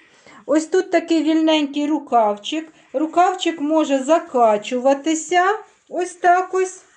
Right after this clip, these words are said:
І ось сюди ось мо-, може робитися коротший. Тобто, тобто це може бути і літній варіант.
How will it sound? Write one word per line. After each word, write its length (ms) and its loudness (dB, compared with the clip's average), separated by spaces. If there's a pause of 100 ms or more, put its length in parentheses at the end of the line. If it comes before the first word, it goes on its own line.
(880)
І 120 -2
ось 320 0
сюди 340 -2
ось 280 0
мо-, 300 2
може 320 0
робитися 560 -2
коротший. 840 -2
Тобто, 480 -2
тобто 300 0
це 320 0
може 340 -2
бути 320 -4
і 200 -4
літній 380 -2
варіант. 720 -4